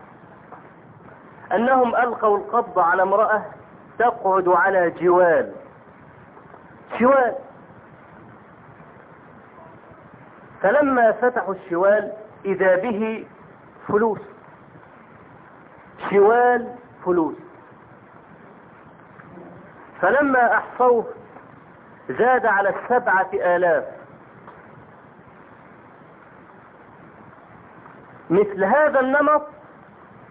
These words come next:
لا يكون لهم يوم القيامة على وجوههم مزعة لحم.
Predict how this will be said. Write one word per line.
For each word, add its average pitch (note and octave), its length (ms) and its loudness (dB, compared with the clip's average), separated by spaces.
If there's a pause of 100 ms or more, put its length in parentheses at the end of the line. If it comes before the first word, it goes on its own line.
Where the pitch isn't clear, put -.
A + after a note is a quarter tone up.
(760)
لا A3 220 2
يكون C4 580 2
لهم B3+ 300 2
يوم A#3+ 320 4
القيامة B3 840 2
على A#3 360 2
وجوههم B3+ 880 2
مزعة A#3+ 500 2
لحم. B3 520 -2